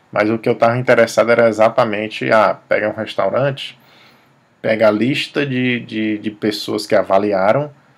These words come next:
e aí eu queria saber exatamente quem, é, é, avaliou qual restaurante, porque na verdade, se ela avaliou um restaurante, quer dizer que ela fez um pedido lá.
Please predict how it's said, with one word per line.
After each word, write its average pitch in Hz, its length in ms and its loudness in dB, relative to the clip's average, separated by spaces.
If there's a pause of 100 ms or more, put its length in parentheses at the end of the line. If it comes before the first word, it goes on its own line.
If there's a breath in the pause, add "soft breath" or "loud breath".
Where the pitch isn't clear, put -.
(460 soft breath)
e 117 320 -2
aí 120 220 6
eu 135 140 2
queria 131 260 2
saber 117 300 2
exatamente 117 920 0
quem, 175 540 -4 (480 soft breath)
é, 110 540 2
é, 110 40 6
avaliou 107 880 4
qual 120 160 0
restaurante, 120 720 0
porque 131 240 -6
na 127 100 2
verdade, 131 580 2
se - 140 -2
ela 117 140 4
avaliou 110 420 4
um 107 40 -4
restaurante, 117 640 -2
quer 135 140 0
dizer 113 220 -2
que 120 80 -2
ela 131 120 4
fez 123 220 -4
um 127 100 -4
pedido 123 400 -2
lá. 101 320 2